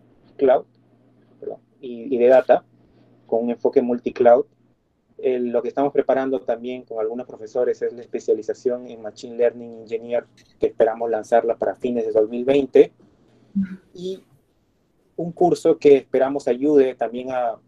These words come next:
a gran parte de nuestra comunidad, que es el curso de Python que estamos desarrollándolo desde cero. Si bien encontramos miles o cientos de materiales de Python, eh, vimos la necesidad de que,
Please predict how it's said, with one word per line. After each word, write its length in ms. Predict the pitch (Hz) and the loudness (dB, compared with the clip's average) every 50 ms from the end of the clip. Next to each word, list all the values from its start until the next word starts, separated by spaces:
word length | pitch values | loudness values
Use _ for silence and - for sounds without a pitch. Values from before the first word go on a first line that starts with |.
| _ _ - | _ _ -6
a 240 | 123 117 107 107 104 | -4 -4 -4 -2 -2
gran 220 | - 127 123 123 | -2 -2 -2 2
parte 260 | - 131 123 - 139 | 2 2 2 4 0
de 60 | 127 | 0
nuestra 300 | 120 113 110 _ - - | 0 -4 -10 _ -6 -4
comunidad, 500 | - 113 113 110 107 110 110 120 127 143 - - _ _ _ _ _ _ _ _ _ - | -4 -4 -8 -6 -6 -2 2 2 2 2 0 -6 _ _ _ _ _ _ _ _ _ -2
que 180 | - 110 117 | 2 2 2
es 140 | 117 - - | 2 0 -6
el 80 | 117 - | -8 -6
curso 300 | - 120 117 - - 120 | -6 -8 -8 -2 2 2
de 100 | 107 - | 2 2
Python 420 | - 127 123 123 123 - 131 120 | 4 2 2 2 2 -2 -8 -6
que 100 | - 113 | -6 -6
estamos 340 | - - 120 117 120 120 110 | -4 -4 -8 -6 -6 -4 -4
desarrollándolo 800 | 110 107 - 110 107 107 107 110 113 117 120 120 120 117 117 107 | -4 -2 -2 0 2 2 2 2 2 0 0 0 0 2 2 2
desde 240 | 107 104 98 104 - | 0 0 -2 -4 -2
cero. 400 | - 131 127 127 123 127 135 _ _ _ _ _ _ _ _ _ | 0 0 2 2 2 0 -2 _ _ _ _ _ _ _ _ _
Si 200 | _ - 127 120 | _ -4 -4 0
bien 360 | 117 127 131 135 131 131 131 - - | 0 2 0 0 -2 -4 -8 -12 -12
encontramos 640 | - 120 120 - 117 113 - 135 135 139 143 131 127 | -12 -10 0 0 0 2 6 4 4 6 4 0 0
miles 500 | 131 143 151 147 143 139 135 127 - - | 2 2 4 6 6 6 6 4 2 -2
o 80 | 113 107 | -2 0
cientos 360 | - 135 131 131 - 135 123 | 0 -4 -4 0 0 0 0
de 120 | 123 113 | 0 -2
materiales 480 | - 110 107 113 110 113 120 123 123 113 | -2 -2 -2 0 2 4 4 4 4 2
de 80 | 110 - | 0 2
Python, 480 | - 123 123 120 - - 123 123 127 _ _ _ _ _ _ _ _ _ _ _ - | 4 4 4 4 4 0 0 0 0 _ _ _ _ _ _ _ _ _ _ _ -4
eh, 220 | - 117 113 110 107 | 0 0 0 0 0
vimos 280 | 107 127 131 131 131 123 | -4 -4 -4 -4 -2 -2
la 100 | 127 117 | -2 -4
necesidad 520 | 113 107 - 107 - - 117 113 113 120 | -4 -6 -8 -10 -6 2 4 6 6 8
de 120 | 120 117 - | 6 4 2
que, 340 | - 113 107 104 98 - | 2 4 4 4 4 0